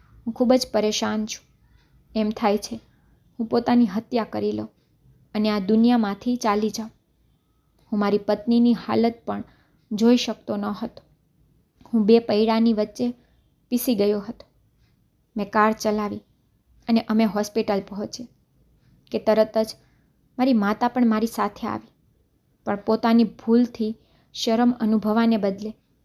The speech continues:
તે પોતાની વાત પર અડગ હતી. મેં મારી માતાને કહ્યું કે મારા માટે ભગવાન પાસે પ્રાર્થના કરો,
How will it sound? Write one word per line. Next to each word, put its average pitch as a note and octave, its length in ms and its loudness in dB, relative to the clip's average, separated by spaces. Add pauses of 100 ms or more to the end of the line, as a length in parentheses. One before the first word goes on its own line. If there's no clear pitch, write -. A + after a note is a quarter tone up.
(360)
તે A#3+ 80 4
પોતાની A#3+ 680 2 (340)
વાત G#3 340 0
પર B3 120 0
અડગ G#3+ 440 0
હતી. - 220 -8 (1000)
મેં A3 100 -2
મારી G#3+ 180 2
માતાને G#3 440 0
કહ્યું A#3 320 0
કે A#3 200 -6 (720)
મારા A3 200 2
માટે A#3 240 2
ભગવાન G#3+ 440 -2
પાસે A#3 300 -4
પ્રાર્થના G#3+ 460 -4
કરો, A3 260 -10